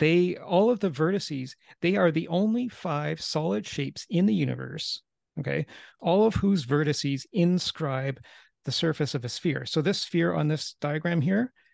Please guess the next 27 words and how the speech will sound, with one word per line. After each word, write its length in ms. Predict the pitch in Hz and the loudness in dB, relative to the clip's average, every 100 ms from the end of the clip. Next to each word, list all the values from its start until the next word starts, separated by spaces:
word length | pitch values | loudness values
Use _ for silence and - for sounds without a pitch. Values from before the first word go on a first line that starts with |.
| _ _ _ _ | _ _ _ _
the 60 | 139 | -2
vertices 480 | 160 214 - 190 156 | 2 2 2 0 -2
of 120 | 135 | 0
those 240 | 165 208 | 0 0
five 260 | - 180 165 | -2 -2 -2
solids 540 | - 180 156 143 139 | -2 0 0 -2 -6
are 140 | - 143 | -4 -4
the 120 | 156 | -2
only 340 | 196 220 208 151 | 2 2 2 0
ones 680 | 156 151 123 135 156 - - _ - | 0 2 0 -2 -4 -10 -14 _ -8
that 180 | 147 - | -8 -4
consistently 580 | 156 135 180 - 170 143 | -4 -4 -4 -6 -6 -6
touch 380 | - 165 160 - | -4 -6 -4 -6
the 180 | 147 | -4
inside 440 | 147 156 - 151 135 | 0 0 0 -2 -2
of 80 | 120 | -4
that 180 | - | -6
sphere, 380 | - - 131 151 _ _ _ _ | -6 -6 -4 -6 _ _ _ _
the 180 | 139 131 | -8 -8
circumference 540 | - - - 147 135 135 | -10 -10 -6 -4 -4 -6
of 80 | |
that 140 | 127 139 | -8 -8
sphere. 360 | - 135 135 - _ _ _ _ _ _ - | -6 -6 -6 -10 _ _ _ _ _ _ -16
They 80 | - | -4
inscribe 500 | 160 170 - 180 147 | 0 0 0 0 0
the 40 | 127 | -2
circumference, 640 | - - 135 - - - | -8 -6 -6 -6 -8 -12